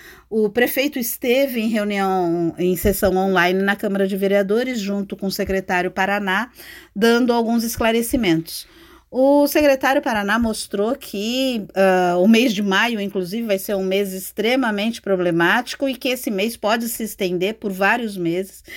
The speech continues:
em relação à disseminação do vírus. Mas o prefeito, por outro lado, diz:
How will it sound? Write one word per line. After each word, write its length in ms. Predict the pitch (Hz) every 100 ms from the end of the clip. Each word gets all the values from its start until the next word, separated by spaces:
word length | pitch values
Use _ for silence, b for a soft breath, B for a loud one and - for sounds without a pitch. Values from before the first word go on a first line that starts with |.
| B B
em 100 | 214
relação 880 | 214 196 190 - 190 208 214 214 -
à 240 | 196 196 185
disseminação 760 | 185 208 202 190 180 - 185
do 140 | 196 214
vírus. 500 | 208 202 151 139 - B B B B -
Mas 240 | 285 320
o 60 | 339
prefeito, 500 | 302 269 254 233 233
por 120 | 220
outro 280 | 214 277 277
lado, 480 | 247 233 254 247 277 B B -
diz: 380 | 185 190 165